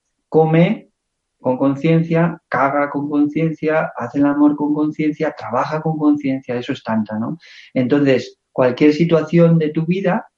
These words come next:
esta que nos, que nos expone, eh, esta persona, pues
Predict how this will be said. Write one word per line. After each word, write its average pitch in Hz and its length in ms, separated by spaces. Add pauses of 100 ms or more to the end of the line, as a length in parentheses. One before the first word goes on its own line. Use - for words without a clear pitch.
(260)
esta 135 460
que 131 100
nos, 131 460
que 139 80
nos 123 140
expone, 147 720
eh, - 240 (400)
esta 135 220
persona, 165 560 (260)
pues - 380